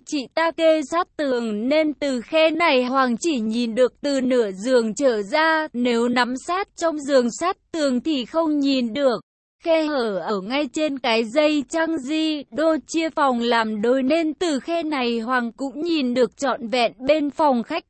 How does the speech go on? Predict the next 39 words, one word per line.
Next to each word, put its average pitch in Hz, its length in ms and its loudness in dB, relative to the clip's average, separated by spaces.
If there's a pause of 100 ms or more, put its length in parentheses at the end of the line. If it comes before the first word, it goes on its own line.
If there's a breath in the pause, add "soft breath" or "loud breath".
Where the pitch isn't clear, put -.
của 208 320 2
chị 247 220 -6
Hà 247 280 4
Anh. 269 460 0 (500)
Đây 330 240 4
là 277 260 0
lần 247 340 0
đầu 254 320 4
tiên 320 300 -2
cậu 262 240 2
nhìn 262 400 0
được 254 240 0
vào 240 240 2
phía 262 260 0
trong 330 320 0
phòng 254 300 2
ngủ 240 300 0
của 247 140 4 (100)
chị 277 220 -6
Hà 247 300 4
Anh, 285 480 0 (100)
phía 285 180 2
trong 330 320 2
này 285 340 2
không 320 300 -4
rộng 262 280 0
lắm 254 540 2
nhưng 320 320 0
đồ 247 200 6
đạc 220 280 0
gọn 262 320 0
gàng 240 320 0 (100)
xinh 330 200 -2
xắn. 269 540 -2 (420)
Ngoài 262 380 0
cái 240 240 0
giường 262 340 0
đôi 302 200 0 (120)
rộng 262 180 0